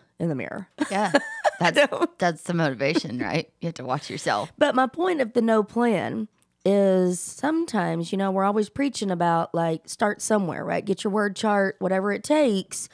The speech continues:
Speaker 1: Sometimes you can't see a week from now or a month from now or even a year from now, but all you gotta do is get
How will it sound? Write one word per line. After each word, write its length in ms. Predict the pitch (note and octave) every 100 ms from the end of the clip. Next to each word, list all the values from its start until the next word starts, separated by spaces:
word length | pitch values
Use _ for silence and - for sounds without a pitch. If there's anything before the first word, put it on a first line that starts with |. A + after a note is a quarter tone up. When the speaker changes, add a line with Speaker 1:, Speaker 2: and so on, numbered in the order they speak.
| - - - -
Speaker 1:
Sometimes 460 | B3 C4+ D4 C4+
you 80 | B3
can't 320 | - C4 -
see 720 | - - C#4 B3+ F#3 E3+ F#3+ - _ _ _ _ _ _ F#3+
a 40 |
week 200 | B3+ C4+
from 200 | G#3 F3+
now 340 | E3+ D#3 D#3+ -
or 120 | F#3
a 60 | F#3+
month 240 | A#3+ C4+
from 180 | - F#3+
now 280 | E3 D#3+ F3
or 120 | -
even 200 | G3+ B3+
a 40 | B3
year 240 | B3+ C#4
from 260 | - G#3 F#3
now, 260 | D#3 E3
but 160 | F3+ F3+
all 120 | G#3 B3
you 120 | B3
gotta 160 | A#3+
do 180 | G#3 A3+
is 140 | G3+ E3+
get 280 | F#3 G3